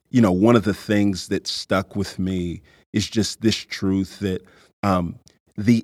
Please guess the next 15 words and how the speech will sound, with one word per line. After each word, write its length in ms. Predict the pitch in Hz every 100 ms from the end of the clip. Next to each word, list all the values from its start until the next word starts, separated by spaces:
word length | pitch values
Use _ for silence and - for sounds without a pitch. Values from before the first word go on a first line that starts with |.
| -
end 440 | 120 135 147 -
goal 640 | 123 117 135 165 175 214 _ _ _ _ _ _ _
is 280 | 120 104 87
no 580 | 104 104 107 117 127 127 _
indicator 760 | 117 120 104 - 98 95 92 92
of 200 | 95 85
the 100 | 87
journey, 520 | 82 85 80 73 73 _ _ _ _ _
right? 300 | 87 82 85 - _ _ _
The 260 | 98 101 95 -
end 380 | 131 139 147 107
goal 580 | 120 120 95 85 90 -
is 240 | 117 92 101
no 400 | 107 110 113 113
indicator 760 | 110 107 98 - 92 90 85